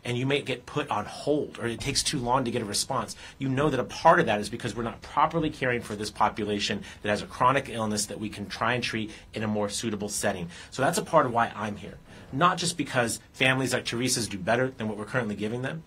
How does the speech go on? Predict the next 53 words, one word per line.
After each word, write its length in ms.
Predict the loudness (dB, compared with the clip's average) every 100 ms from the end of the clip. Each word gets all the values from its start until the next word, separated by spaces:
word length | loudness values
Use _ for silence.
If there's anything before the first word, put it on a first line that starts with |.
| -16 -14 2
not 220 | 4 6
just 180 | 2 0
because 360 | 2 4 2 0
San 300 | 0 2 2
Diegans 400 | 2 2 2 0
and 80 | 0
Californians 720 | 2 2 0 -2 0 0 -2
are 40 |
constantly 520 | -4 -2 0 0 0
asking, 340 | 0 0 -2 -2
"Why 200 | -2 -2
can't 220 | -4 -4
we 60 | -4
do 160 | -4
better 240 | -2 0 0
by 160 | -2
this 100 | -2
population?" 600 | 0 0 2 -2 0 -2
The 80 | -6
current 260 | 0 0 0
answer 300 | -4 -4 -4
makes 320 | -4 -6 -8
no 260 | -4 0
sense. 400 | 0 -2 -4 -6 -10 -16 -16 -10
But 120 | -8 -4
here 260 | 2 4
on 160 | 4 2
behalf 400 | -2 -2 -2 -2
of 100 | -6
a 60 |
community 400 | -4 -2 0 0
that 180 | -2 -4
wants 260 | 0 0 -2
better 360 | -2 0 0
public 360 | 0 -2 0 0
safety 440 | -2 -2 -2 -6 -6 -12
responses, 640 | -6 -4 -2 -4 -6 -12 -14 -16 -18 -8
that 120 | 0
want 180 | 4 4
to 20 |
make 140 | 4
sure 160 | 2 2
that 80 | 2
our 100 | 2
trained 280 | 2 0 0
professionals 540 | 2 2 4 0 0
are 40 |
responding 400 | -2 -2 0 -2
to 80 | -2
where 140 | -4 0
they 180 | 0
are 80 | 0
needed, 480 | -2 0 2 2